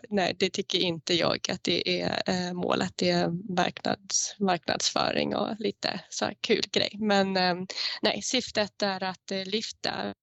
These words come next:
vägkanter som viktiga livsmiljöer för både växter och insekter. Eh, att visa upp dem. De finns redan. Vi har arter här,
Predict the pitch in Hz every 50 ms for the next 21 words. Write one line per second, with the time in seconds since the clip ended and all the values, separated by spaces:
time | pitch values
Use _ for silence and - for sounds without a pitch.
0 | - 196 196 208 202 _ _ _ - 220 214 208 208 - 214 - 208 - - 208
1 | 208 - - - 202 196 196 196 196 - - - - - - - - 98 104 214
2 | 214 - - - 208 202 104 104 - - - - - - 226 214 208 202 - 220
3 | 208 202 202 202 214 208 - - - - - - - - - 220 196 - _ _
4 | _ _ _ _ _ - - - - - - - - - - - - - _ _
5 | _ - 214 214 214 - - 196 - - - - 170 170 196 196 190 - - -
6 | - - 208 202 196 190 185 185 185 185 185 185 196 208 - 208 196 - 202 214
7 | 196 196 - - 202 185 214 214 - - - - - 208 214 220 220 208 - -
8 | - 202 202 - 220 196 185 185 190 - - 233 214 214 208 208 - - - -
9 | - - 202 202 202 208 208 208 190 208 190 185 185 - - 208 208 196 - -
10 | - - 202 202 226 - - - -